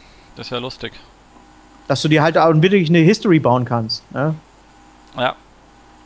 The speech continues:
Speaker 1: Ist natürlich das Ex-, Excel per se nicht so schön, aber es ist eine Menge Information drin, da hast du recht.
Speaker 2: Wir haben, wir haben grundsätzlich lange überlegt, ob wir sowas irgendwie in ein Online-Tool pressen.
Speaker 1: Ja, wäre eine
Speaker 2: Äh,
Speaker 1: tolle Sache.
Speaker 2: äh, pff,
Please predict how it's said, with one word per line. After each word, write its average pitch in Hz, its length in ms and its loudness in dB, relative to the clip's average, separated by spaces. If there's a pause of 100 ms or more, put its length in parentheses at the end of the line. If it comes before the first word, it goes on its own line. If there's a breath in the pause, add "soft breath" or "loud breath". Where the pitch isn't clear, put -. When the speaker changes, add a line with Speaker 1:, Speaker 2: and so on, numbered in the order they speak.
(720)
Speaker 1:
Ist - 80 -20
natürlich 127 240 -16
das - 100 -14
Ex-, - 300 -10
Excel 127 260 -14
per 117 160 -10
se 139 240 -10
nicht 143 140 -18
so 123 100 -18
schön, 160 380 -12 (200)
aber 139 220 -4
es 139 60 -8
ist 151 60 -20
eine 143 60 -12
Menge 143 160 -8
Information 139 580 -12
drin, 110 180 -14
da 104 80 -6
hast 110 160 -10
du 131 60 -14
recht. - 360 -10 (280)
Speaker 2:
Wir 156 160 2
haben, 233 280 2
wir 190 180 2
haben 220 280 0
grundsätzlich 226 560 0
lange 233 180 2
überlegt, 190 340 2
ob 170 120 0
wir 160 80 2
sowas 156 300 0
irgendwie 156 280 0
in 143 60 2
ein 135 60 -2
Online-Tool 208 520 2
pressen. 208 480 -2 (240)
Speaker 1:
Ja, 107 140 -4 (160)
wäre 113 180 -2
eine 147 100 4
Speaker 2:
Äh, 147 40 4
Speaker 1:
tolle 127 220 -4
Sache. 113 300 -12 (720)
Speaker 2:
äh, 156 220 4
pff, - 640 -6